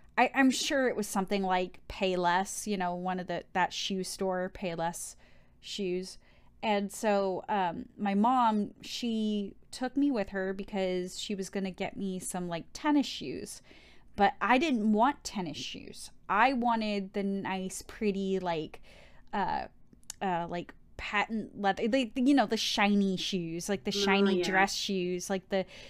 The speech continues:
Speaker 1: the really pretty shoes. And that's what I wanted. And so in the middle of the store, I started having a, a hissy fit about it because my mom really was like, "No, you need tennis shoes." And I was like, "No, I want the,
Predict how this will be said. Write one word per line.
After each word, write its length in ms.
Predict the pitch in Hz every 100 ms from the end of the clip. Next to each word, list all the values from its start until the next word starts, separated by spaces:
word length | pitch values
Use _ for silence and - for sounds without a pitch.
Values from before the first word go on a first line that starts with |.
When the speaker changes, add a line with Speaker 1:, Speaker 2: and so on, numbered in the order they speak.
| -
Speaker 1:
the 60 | 208
really 280 | 196 214 214
pretty 580 | - 220 208 202 190 180
shoes. 640 | - - 196 160 160 175 -
And 300 | 202 196 185 - - - -
that's 240 | 185 185 -
what 80 | 185
I 140 | 226
wanted. 380 | 220 180 165 160
And 160 | 180 -
so 360 | 214 185 180 185 - - - - - - -
in 120 | 208
the 80 | 202
middle 260 | 208 254 269
of 60 |
the 100 | 262
store, 280 | - 233 208
I 80 | 202
started 360 | 208 190 190
having 320 | 196 185 185 180
a, 160 | 185 - -
a 80 | 196
hissy 320 | 294 370 285
fit 200 | 208 175
about 260 | 165 156
it 200 | 156 180 -
because 440 | 202 175 175 180
my 160 | 190 180
mom 420 | 165 165 185 185
really 480 | 170 208 220 208 208 - - - -
was 120 | - 202
like, 120 | 196
"No, 220 | 208 262
you 220 | 254 233
need 320 | 214 226 220 214
tennis 320 | - 262 240
shoes." 320 | - 208 190
And 80 | 208
I 20 |
was 80 | 202
like, 140 | 208 285
"No, 100 | 359 381
I 140 | 370
want 380 | 349 370 370 294 -
the, 280 | - 349 349